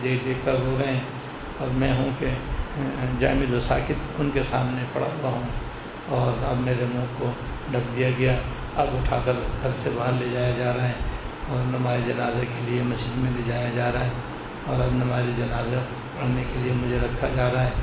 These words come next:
اور اب نماز جنازہ شروع ہو رہی ہے، لوگ صفیں بنا رہے ہیں۔ اب میری نماز جنازہ شروع ہو گئی، اب نماز جنازہ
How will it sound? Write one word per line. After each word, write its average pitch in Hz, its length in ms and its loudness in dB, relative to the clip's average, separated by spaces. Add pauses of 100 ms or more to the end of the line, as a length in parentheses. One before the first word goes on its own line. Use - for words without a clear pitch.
(340)
اور 135 180 4
اب 131 140 2
نماز 123 380 2
جنازہ 120 440 0 (420)
شروع 143 140 0
ہو 123 180 2
رہی 135 280 4
ہے، 127 60 2 (400)
لوگ 131 220 2
صفیں 131 280 2
بنا 120 280 -2
رہے 120 80 -2
ہیں۔ 120 200 -4 (2000)
اب 139 100 2
میری 131 260 4
نماز 127 360 2
جنازہ 123 320 2 (160)
شروع 131 160 4
ہو 123 180 4
گئی، 127 120 2 (720)
اب 135 140 2
نماز 123 400 4
جنازہ 123 320 0